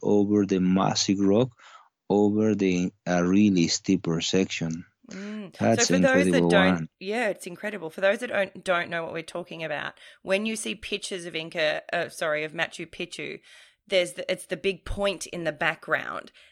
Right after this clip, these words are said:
Speaker 2: That's the mountain we're
Speaker 1: Uh-huh.
Speaker 2: talking about, where people stand, and you can hike that as well, but only a certain amount of people per day. That's less, isn't it?
Speaker 1: Yes, four hundred people per day. So
Speaker 2: Yeah.
Speaker 1: that's, we need to book in advance, like, six months in advance at least,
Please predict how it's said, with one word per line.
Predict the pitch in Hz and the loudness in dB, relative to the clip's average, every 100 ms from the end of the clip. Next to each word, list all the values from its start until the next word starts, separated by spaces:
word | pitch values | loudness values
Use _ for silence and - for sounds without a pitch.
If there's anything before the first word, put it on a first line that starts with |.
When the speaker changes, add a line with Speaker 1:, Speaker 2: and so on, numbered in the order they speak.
| _ - | _ -8
Speaker 2:
That's | 170 175 165 - | 0 0 0 -4
the | 190 | -2
mountain | 175 156 208 185 190 | -2 2 2 4 4
we're | |
Speaker 1:
Uh-huh. | 202 | 4
Speaker 2:
talking | - 170 - 170 147 | 2 -2 -2 -4 -2
about, | 143 135 135 | 0 0 0
where | 147 | -2
people | - 165 156 | -4 -12 -12
stand, | - - 147 147 143 - | -10 -4 0 0 -4 -10
and | 165 156 | -12 -10
you | 160 | -8
can | 185 | -8
hike | 147 170 165 - | -6 0 -2 0
that | - 160 | 0 0
as | 156 - | 0 -2
well, | 160 | 0
but | 160 160 | 0 0
only | 185 226 262 | 0 -2 -6
a | |
certain | 262 262 - | -6 -6 -4
amount | 226 202 190 | -2 -2 -2
of | - | -6
people | 185 185 180 | -10 -10 -12
per | - 165 | -6 -6
day. | 160 160 156 | -2 -2 0
That's | 156 - 170 | -2 -6 -4
less, | 170 165 - | -2 -2 -4
isn't | 160 160 156 | -12 -10 -10
it? | 147 - _ _ _ - | -12 -18 _ _ _ 2
Speaker 1:
Yes, | 107 104 95 | 4 4 2
four | - 107 | 2 2
hundred | 98 95 90 | 2 0 0
people | 80 85 78 | 0 -2 -2
per | 76 82 | -4 -4
day. | 76 78 - - - | -2 -4 -6 -10 -10
So | - - 92 | -6 0 2
Speaker 2:
Yeah. | 90 90 | 4 4
Speaker 1:
that's, | 92 101 - - 107 | 4 2 0 -4 2
we | 98 | 2
need | 98 95 | 4 2
to | 92 | 2
book | 98 95 - | 4 2 0
in | 80 90 | -2 0
advance, | 85 90 90 87 - | 0 2 2 2 2
like, | 82 78 - - - | 2 2 0 -6 -2
six | - - 117 - | 2 4 2 2
months | 104 95 90 85 | 4 4 4 4
in | 87 | 2
advance | 80 82 82 - | 0 -2 0 2
at | 78 | 4
least, | 85 90 - - | 4 4 2 -4